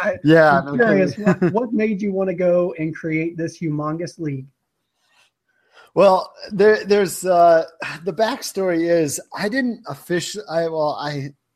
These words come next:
Speaker 2: I created what it is today, but, uh, I used to run a site called F F Oasis, and, um, one of my, one of my writers, uh, <clears throat> one of my editors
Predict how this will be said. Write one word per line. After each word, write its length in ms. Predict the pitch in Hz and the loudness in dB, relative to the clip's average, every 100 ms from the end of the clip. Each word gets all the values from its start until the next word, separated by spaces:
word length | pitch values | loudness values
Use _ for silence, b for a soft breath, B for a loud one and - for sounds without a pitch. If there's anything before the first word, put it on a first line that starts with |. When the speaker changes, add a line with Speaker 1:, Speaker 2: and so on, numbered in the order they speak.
| - | -2
Speaker 2:
I 120 | 170 | -2
created 420 | - 233 254 233 | 2 2 4 2
what 260 | 156 165 165 | 4 4 6
it 120 | 151 | 4
is 200 | 147 139 | 4 2
today, 460 | 139 127 107 87 - B B B | -4 -4 -4 -8 -16 B B B
but, 400 | 165 160 151 151 | 2 4 4 2
uh, 160 | 165 151 | -2 -2
I 80 | 165 | -2
used 240 | 175 185 | -2 0
to 80 | 196 | 0
run 180 | 180 170 | 0 2
a 60 | 151 | 0
site 280 | 156 139 | 0 -2
called 200 | - 139 | -2 -4
F 180 | 143 135 | -2 -4
F 140 | 143 139 | -6 -6
Oasis, 640 | 127 120 117 113 110 - - | -6 -6 -6 -10 -12 -12 -8
and, 540 | 156 151 143 139 131 - | -2 2 2 0 -4 -6
um, 520 | 143 139 131 127 113 - _ _ _ | -2 0 -2 -6 -10 -14 _ _ _
one 260 | 135 185 | 0 2
of 80 | 214 | 4
my, 360 | 190 175 156 151 | 4 4 4 2
one 300 | 135 143 175 | -2 0 2
of 60 | 196 | 4
my 120 | 196 | 2
writers, 680 | 165 147 131 123 123 - - 135 | 4 4 2 0 -2 -4 -8 -6
uh, 380 | 127 123 120 110 _ b b b _ - | -6 -4 -8 -12 _ b b b _ -2
<clears throat> 220 | 185 160 | 2 4
one 240 | 156 165 | 4 4
of 40 | 175 | 4
my 140 | 151 | 2
editors 680 | 131 156 147 123 113 113 - | 2 2 4 2 -2 -6 -12